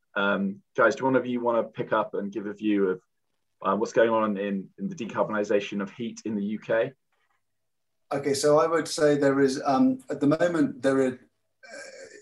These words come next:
Speaker 2: there, there's definitely concern about how we decarbonise our housing stock in an affordable manner. There are probably three leading strands of, of sort of government policy. Uh, one is around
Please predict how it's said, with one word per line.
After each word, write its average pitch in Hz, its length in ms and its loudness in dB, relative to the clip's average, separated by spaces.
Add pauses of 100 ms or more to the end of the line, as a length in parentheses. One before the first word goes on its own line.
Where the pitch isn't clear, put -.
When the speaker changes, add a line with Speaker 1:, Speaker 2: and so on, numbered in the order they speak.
(100)
Speaker 2:
there, 127 300 2
there's 123 220 -2
definitely 139 420 0
concern 120 520 -2
about 92 200 -4
how 113 220 -4
we 107 180 -6
decarbonise 104 880 -6
our 98 160 -6 (460)
housing 110 440 -6
stock - 360 -4 (240)
in 110 80 -8
an 104 140 -8
affordable 104 760 -10
manner. 104 420 -4 (600)
There 113 260 -4
are 104 80 -6
probably 113 440 -4
three 123 420 0
leading 107 720 -2
strands 131 840 -2
of, 110 220 -8 (160)
of - 140 -10
sort 104 160 -10
of 104 80 -14
government 104 340 -6
policy. 104 580 -6 (460)
Uh, 104 280 -4
one 127 280 0
is 113 220 -2
around 107 580 -4